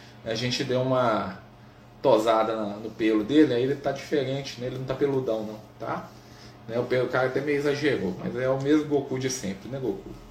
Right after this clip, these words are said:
É... então a gente vai fazer a irradiação pelos nomes, né? Pedir pra quem puder, por favor, colocar os nomes. Eu sei que algumas pessoas colocaram no início, mas se puder colocar de novo, facilita aqui pra mim girar aqui com ele no colo aqui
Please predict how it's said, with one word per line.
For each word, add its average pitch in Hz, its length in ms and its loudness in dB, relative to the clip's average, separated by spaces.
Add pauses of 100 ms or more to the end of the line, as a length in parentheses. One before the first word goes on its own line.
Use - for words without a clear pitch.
(580)
É... 107 760 2
então 131 200 -2
a 135 60 2
gente 131 280 -4
vai 127 200 -4
fazer 113 320 -4
a 113 60 -2
irradiação 113 680 -4
pelos 117 300 -6
nomes, 127 500 -6
né? 127 260 -8
Pedir 107 300 -8
pra 123 140 -8
quem 113 200 -10 (200)
puder, 110 420 0 (180)
por 113 120 -12
favor, 110 260 -6
colocar 113 360 -2
os 110 140 0
nomes. 123 280 -2
Eu 113 80 -6
sei 123 160 -8
que 123 40 -12
algumas 120 220 -8
pessoas - 320 -10
colocaram 117 420 -2
no 113 80 -8
início, 151 440 -2 (440)
mas - 120 -8
se - 80 -10
puder 131 260 -4
colocar 139 300 0
de 123 140 -4
novo, 131 220 -2
facilita 131 540 -8
aqui - 140 -12
pra - 120 -10
mim 123 140 -4
girar 110 360 -4
aqui 110 180 -8
com 104 120 -6
ele 95 160 -2
no 101 60 -6 (100)
colo 98 260 0
aqui 101 340 0